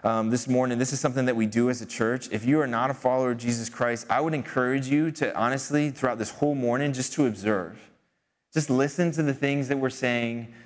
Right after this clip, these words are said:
and try to understand, and if you have any questions, p-, just feel free to ask. This is, in, in this moment specifically, this is something that we do as a church, and we ask that just followers of Jesus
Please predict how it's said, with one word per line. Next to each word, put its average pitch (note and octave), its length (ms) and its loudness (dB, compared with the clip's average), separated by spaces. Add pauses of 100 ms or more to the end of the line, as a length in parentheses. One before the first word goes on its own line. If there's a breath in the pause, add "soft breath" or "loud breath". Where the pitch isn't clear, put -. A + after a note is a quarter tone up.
(240 loud breath)
and A#2 140 0
try D#3+ 180 0
to D#3+ 120 -2
understand, C3+ 460 -2
and C#3 80 0
if B2 120 -4
you E3+ 60 4
have D#3+ 100 0
any D3+ 120 -2
questions, D3 800 -2
p-, - 220 -16
just F3 220 0
feel D#3+ 400 -2
free C#3+ 320 0
to B2+ 140 -2
ask. G2 420 -4 (420 loud breath)
This C3 180 0
is, C#3 180 2
in, B2+ 400 -4 (100)
in B2+ 140 0
this D3+ 200 2
moment D3 240 0
specifically, B2+ 500 0
this B2 140 -2
is C#3 100 -2
something C3+ 260 -2
that B2 100 0
we A2+ 120 2
do A#2+ 220 2
as A#2 120 -4
a A2 40 -10
church, A#2 340 -2
and A2 80 2
we A2 120 2
ask A#2+ 240 -2
that A#2+ 80 -4
just A#2 200 -8
followers B2 440 0
of G#2+ 80 -8
Jesus G#2+ 580 -2